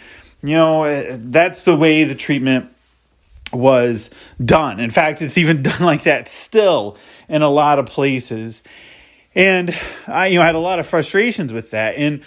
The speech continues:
so when I moved through the steps, you know, step one is letting it all out,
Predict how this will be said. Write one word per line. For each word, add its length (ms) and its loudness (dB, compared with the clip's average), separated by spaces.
so 220 2
when 340 -2
I 240 0
moved 520 -4
through 400 0
the 140 0
steps, 600 -6
you 80 0
know, 60 0
step 300 -2
one 440 -4
is 140 -6
letting 360 2
it 60 2
all 220 4
out, 460 -4